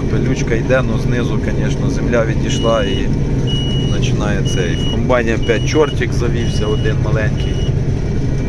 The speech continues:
Десь датчик відходить, задовбуєшся цю кнопку нажимати відключення. От, йо-моє, як він цей. Ну, коротше, що я вам скажу,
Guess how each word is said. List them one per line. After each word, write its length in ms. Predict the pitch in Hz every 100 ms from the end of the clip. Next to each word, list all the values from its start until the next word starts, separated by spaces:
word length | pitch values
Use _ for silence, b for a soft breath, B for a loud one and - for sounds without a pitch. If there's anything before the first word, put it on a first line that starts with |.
| - 127 127 120
Десь 200 | - -
датчик 340 | 117 - 131 131
відходить, 520 | - - 113 104 101 -
задовбуєшся 680 | - 113 107 107 107 -
цю 260 | 101 - -
кнопку 360 | 107 101 135 -
нажимати 480 | - - - - 104
відключення. 720 | 98 - - - 104 - - 131 - - - - 123 - - - - - - - - - - 135 117
От, 140 | 113
йо-моє, 380 | 107 107 104 107
як 160 | 107 104
він 220 | 101 101
цей. 260 | 104 101 98 B B 127 131 131
Ну, 60 | 160
коротше, 540 | 151 143 131 139 120 117 - -
що 120 | - 151
я 60 |
вам 100 | 127
скажу, 340 | 135 123 90